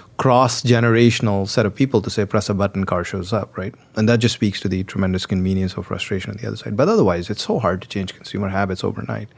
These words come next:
It's a gradual generational process, unless the service is so remarkable, like a mobile phone.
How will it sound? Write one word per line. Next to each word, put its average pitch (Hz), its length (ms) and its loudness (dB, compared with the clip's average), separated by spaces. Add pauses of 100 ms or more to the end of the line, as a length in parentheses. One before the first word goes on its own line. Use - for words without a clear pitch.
(300)
It's 120 220 -2
a 104 320 2 (400)
gradual 107 460 2
generational 101 600 -2
process, 101 480 0
unless 101 300 0
the 104 60 -2
service 95 340 -2
is 101 80 -2
so 117 160 2
remarkable, 95 580 0
like 92 200 -4
a - 20 -4
mobile 90 280 0
phone. 98 360 -2